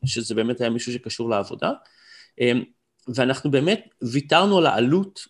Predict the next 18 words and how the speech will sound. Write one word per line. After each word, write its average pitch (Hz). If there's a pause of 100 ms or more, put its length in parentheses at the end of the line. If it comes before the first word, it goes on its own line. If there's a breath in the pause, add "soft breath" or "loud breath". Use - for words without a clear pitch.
(460)
של -
ה-, 120
מישהו 139
אחד 135
מרמה 117
אותנו 120
פעם 110
ב-, 123 (760)
אבל 113
אנחנו 117
יוצרים 123
עלות 160
שאנחנו 143
לא 151
כל 170
כך 147
רואים 165
אותה 147